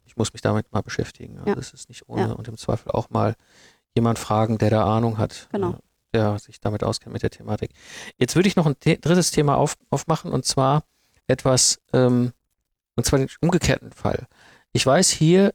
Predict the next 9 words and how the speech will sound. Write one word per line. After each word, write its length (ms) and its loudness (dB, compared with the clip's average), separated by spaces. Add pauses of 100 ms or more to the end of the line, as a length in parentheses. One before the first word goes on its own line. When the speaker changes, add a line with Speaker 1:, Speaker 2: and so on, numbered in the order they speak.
(100)
Speaker 1:
im 180 0
Podcast 560 0
gibt 180 -2
es 120 0
einige 340 2
sehr 340 2
erfolgreiche 600 -2
Freiberufler, 880 -4
Speaker 2:
Mhm. 220 -12